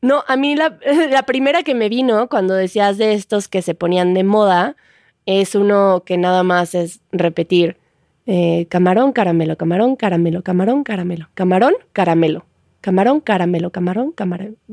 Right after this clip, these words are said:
Y, y ya me, o camarón, camarero, camarón, camarero, camarón, camarero, camarón, camarero.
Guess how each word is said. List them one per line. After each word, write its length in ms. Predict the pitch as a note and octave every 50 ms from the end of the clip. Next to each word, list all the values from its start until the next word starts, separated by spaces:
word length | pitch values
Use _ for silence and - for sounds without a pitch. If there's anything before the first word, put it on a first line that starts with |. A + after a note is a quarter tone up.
| - -
Y, 260 | C4+ A#3+ A3+ - A3+
y 160 | G#3+ G#3 - _ _
ya 140 | F#3+ F#3+ F3
me, 360 | F3 E3+ E3 D#3+ D#3+ - - _ _ _ -
o 140 | - F#3
camarón, 480 | - G3 F#3 F#3 F3+ F#3 G3+ A3+ A#3+ A3+
camarero, 600 | - - G3 F3+ F3 E3+ F3 F3 E3+ D#3+ E3 - _ _ _ _ _ _
camarón, 460 | - G3 F3+ F#3 F#3 A3 B3+ C#4+ C4+
camarero, 580 | - A#3+ F#3+ F3+ E3+ E3+ F3 E3+ E3 D#3+ - _ _ _ _ _ _
camarón, 480 | - - F3+ F3+ F3+ F#3 G#3 A#3+ C4+ C4
camarero, 520 | - G#3 F3+ E3+ E3 E3 F3 E3 D#3+ D#3+
camarón, 440 | D#3+ E3+ E3+ E3+ F3 F3+ G#3 A#3+ B3
camarero. 480 | - G#3+ F#3+ F3 F3 F3+ F3 E3+ E3